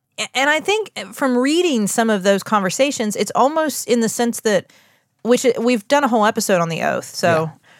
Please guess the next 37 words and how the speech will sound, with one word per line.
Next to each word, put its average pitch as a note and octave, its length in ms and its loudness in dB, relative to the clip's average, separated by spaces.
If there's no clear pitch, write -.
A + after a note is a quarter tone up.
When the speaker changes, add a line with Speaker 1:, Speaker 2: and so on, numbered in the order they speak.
Speaker 1:
the B3 180 -2
oath G4 240 2
is F4+ 160 0
not C4 380 4
legally G#3 480 2
binding. D#3+ 720 -2
Speaker 2:
No, G#2+ 520 -4
it's F#2+ 180 -10
an F2 80 -8
oath. - 360 -8
Speaker 1:
<laughs> G#3 220 -4
And A#3+ 120 2
it, C4 180 2
it, C4 300 2
it A#3 100 4
also B3+ 580 2
isn't B3 320 0
what A3+ 200 2
we G#3+ 100 -2
say G#3 280 0
today. F#3+ 440 0
Like, E3+ 140 0
the G3+ 100 -2
original A#3+ 400 0
Hippocratic G3+ 480 0
Oath A3+ 180 2
is E3+ 140 -4
not B3 240 2
what F#3+ 160 -2
we G3+ 140 -2
repeat. E3 680 -6
I F#3+ 40 -8
mean, F3 280 -8
the F3+ 100 -6
majority F#3+ 500 2
Speaker 2:
There's B2 180 -2
Speaker 1:
of A#2+ 60 0